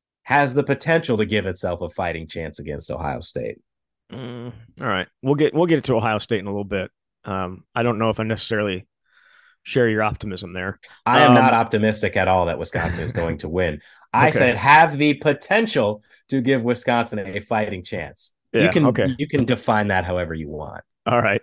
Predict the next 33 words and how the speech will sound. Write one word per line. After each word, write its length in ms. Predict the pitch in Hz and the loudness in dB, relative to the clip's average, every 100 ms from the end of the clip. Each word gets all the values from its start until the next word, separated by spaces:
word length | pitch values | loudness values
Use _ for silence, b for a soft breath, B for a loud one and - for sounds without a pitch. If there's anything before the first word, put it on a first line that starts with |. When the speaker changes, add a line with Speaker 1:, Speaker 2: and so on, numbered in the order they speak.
| _ | _
Speaker 2:
Um, 480 | 131 143 139 127 113 _ b b b b _ _ - | 4 6 6 4 -4 _ b b b b _ _ -2
yes. 500 | 143 - - - - _ | 0 0 -4 -10 -14 _
Uh, 220 | 131 117 - _ | -4 -4 -4 _
the, 220 | 135 170 170 | -10 -8 -4
the 140 | 226 | -2
interception, 600 | 247 196 165 - 165 156 _ _ _ _ | 0 0 -2 -2 -6 -10 _ _ _ _
I, 160 | 139 156 | -8 -4
I 80 | 147 | -6
feel 260 | - 190 202 | 2 4 6
like 420 | 185 - - - | 4 0 -12 -12
it 120 | 147 - | -6 -2
probably 420 | 143 143 139 131 | 0 0 -4 -6
still 320 | - 143 151 | -4 -2 0
would 100 | 143 | 0
have 60 | 135 | -2
been 260 | 131 104 | -6 -10
a, 20 | |
it 60 | 92 | -16
was 80 | 110 | -6
probably 320 | - 131 117 - | -4 -2 -4 -8
still 280 | 104 127 131 | -8 -2 -2
a 40 | |
bad 400 | 120 120 123 120 _ _ _ | -2 -4 -4 -8 _ _ _
throw 720 | - - _ _ 113 127 147 | -20 -20 _ _ -8 -2 0
or 100 | 151 | -2
maybe 240 | 127 127 | -4 -4
even 160 | 127 120 | -6 -6
decision 560 | 107 - 139 131 147 - | -10 -6 -6 -6 -8 -8
if 100 | 110 | -8
it 80 | 110 | -4
doesn't 280 | 120 120 | -4 -4
get 200 | 113 - | -8 -10
tipped. 340 | - 151 - | -2 -2 -2